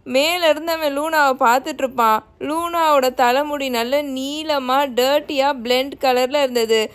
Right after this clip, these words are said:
அதோட கழுத்துல அந்த நெக்லஸ்ல பட்டர்பீர் கார்க்க லாக்கெட்டா தொங்க விட்டுருந்தது. அது பக்கத்துல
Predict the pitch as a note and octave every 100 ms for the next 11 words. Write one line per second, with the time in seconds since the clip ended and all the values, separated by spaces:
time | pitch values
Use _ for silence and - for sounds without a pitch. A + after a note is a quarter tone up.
0 | - - B3 B3+ B3+ D4+ E4 C#4 B3 D4
1 | C#4+ A#3+ B3 C#4+ B3+ A#3+ A#3 D#4 D#4+ D#4+
2 | C4+ C4+ A#3+ A3+ C#4+ D4 C#4+ B3+ A#3+ G#3+
3 | A3+ C#4 C4 A#3 C4 C4+ B3+ C4 C4+ A#3+
4 | A#3+ A#3 A3 A3 G#3+ G#3+ G#3+ _ - A#3
5 | A#3+ C4 A#3 - G#4 C4